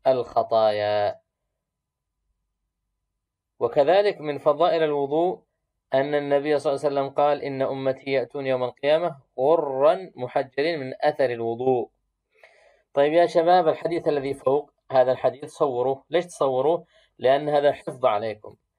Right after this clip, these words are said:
هذا الحديث الذي أنا أشر عليه بالسهم، شوفوا هذا الذي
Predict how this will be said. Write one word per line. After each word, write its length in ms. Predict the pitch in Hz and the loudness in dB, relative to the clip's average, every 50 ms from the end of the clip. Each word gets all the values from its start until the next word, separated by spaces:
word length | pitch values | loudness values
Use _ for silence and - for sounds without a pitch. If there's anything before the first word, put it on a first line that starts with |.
| _ _ _ _ _ _ _ _ - | _ _ _ _ _ _ _ _ -4
هذا 420 | - 123 131 139 151 156 151 151 | 0 2 4 4 4 4 2 2
الحديث 580 | 143 131 - 147 139 135 143 165 180 185 156 156 | -2 -2 -2 -2 -2 -2 -2 -6 -6 -4 0 -2
الذي 480 | 139 127 131 135 135 135 143 143 131 | -2 0 0 -2 -2 -2 -2 -6 -4
أنا 400 | - 131 131 135 131 113 127 135 | -2 -2 0 0 0 0 0 -2
أشر 240 | 151 147 - - 139 | -2 -4 -4 -2 0
عليه 180 | 127 127 131 127 | 0 2 0 0
بالسهم، 520 | 123 127 123 - - 151 175 196 185 180 _ _ _ _ _ _ _ _ _ _ | -4 -6 -10 -6 -2 -2 -2 -2 -2 -8 _ _ _ _ _ _ _ _ _ _
شوفوا 380 | _ - 147 143 123 123 123 | _ -2 -2 -2 0 0 0
هذا 180 | 123 120 123 123 | 0 0 0 -2
الذي 440 | 123 127 127 123 131 139 147 - | -4 -6 -6 -6 -6 -6 -6 -8